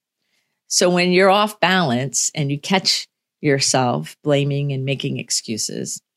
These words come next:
stop for a minute, take a few breaths, align yourself with who you truly are, check your motives. Then see if any place in there, there is self-sabotage or the fear of success.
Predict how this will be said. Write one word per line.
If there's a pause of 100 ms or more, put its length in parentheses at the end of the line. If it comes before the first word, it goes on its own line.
(180)
stop
for
a
minute, (160)
take
a
few
breaths, (360)
align
yourself
with
who
you
truly
are,
check
your
motives. (1500)
Then
see (1120)
if (120)
any
place
in
there, (260)
there
is
self-sabotage
or
the
fear
of
success.